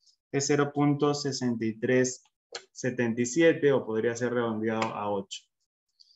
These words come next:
Coeficiente de rozamiento estático está planteado de esta forma,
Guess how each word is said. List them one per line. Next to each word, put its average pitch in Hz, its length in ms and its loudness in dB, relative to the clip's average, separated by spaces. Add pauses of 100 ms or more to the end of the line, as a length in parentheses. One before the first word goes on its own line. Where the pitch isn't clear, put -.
(220)
Coeficiente 131 600 2
de 143 80 6
rozamiento 123 760 2
estático 117 760 -4
está 113 240 -8
planteado 110 440 -2
de 110 40 -6
esta 147 160 -6
forma, 165 420 2